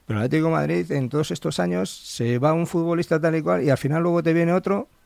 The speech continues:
y, y casi resulta hasta que mejor. Y yo estoy viendo que están haciendo un equipo que a mí me está gustando mucho. ¿Qué quieres que te diga?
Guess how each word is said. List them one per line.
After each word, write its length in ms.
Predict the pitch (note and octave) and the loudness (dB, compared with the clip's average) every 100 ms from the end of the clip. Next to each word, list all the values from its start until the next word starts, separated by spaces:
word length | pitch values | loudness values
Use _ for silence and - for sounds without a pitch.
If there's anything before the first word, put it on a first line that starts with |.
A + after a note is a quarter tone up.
| _ | _
y, 220 | C#3+ C#3 C#3 | -2 -2 0
y 40 | |
casi 220 | D#3 D#3 D3+ | 0 2 4
resulta 320 | C#3 C#3+ B2 | 4 2 2
hasta 200 | - A2+ | 0 -2
que 60 | A#2 A#2+ B2+ | -2 -6 -6
mejor. 380 | A#2+ - G3+ D#3+ - - - - | -4 0 0 -2 -14 -20 -18 -6
Y 100 | A#2+ | 2
yo 100 | C#3+ | 4
estoy 180 | - D#3+ | 6 6
viendo 220 | E3+ E3+ | 6 4
que 80 | D#3 | 2
están 180 | E3+ | 0
haciendo 280 | D#3+ E3+ E3 | 0 0 2
un 60 | D#3+ | 2
equipo 280 | E3 F#3 D#3+ | 2 0 0
que 60 | |
a 100 | B2 | 0
mí 100 | B2+ | 2
me 60 | E3+ | 2
está 140 | D3+ A2 | 2 -2
gustando 380 | G2 G2 G2+ | -6 -6 -6
mucho. 260 | B2 D#3+ A2 | -6 -8 -8
¿Qué 100 | B2 | -6
quieres 200 | G#2+ G#2 | -4 -6
que 100 | F2 | -6
te 100 | F#2+ | -4
diga? 280 | D3+ D3 | 0 0